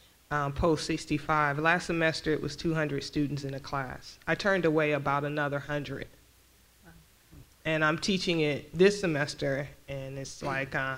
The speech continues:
I had to turn, I, it's like, I can't do this.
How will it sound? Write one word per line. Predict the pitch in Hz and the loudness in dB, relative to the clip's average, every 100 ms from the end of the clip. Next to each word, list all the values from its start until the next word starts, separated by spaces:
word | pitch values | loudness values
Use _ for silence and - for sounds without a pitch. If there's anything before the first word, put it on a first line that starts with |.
| 131 | -4
I | |
had | 156 156 | -2 0
to | 156 | -2
turn, | - 139 | -2 -2
I, | 135 | -2
it's | 127 - | -2 -4
like, | 123 120 | -2 -2
I | 139 | -4
can't | - 156 127 | -2 -4 -2
do | 135 147 | 0 0
this. | 127 120 - - | -2 -6 -12 -18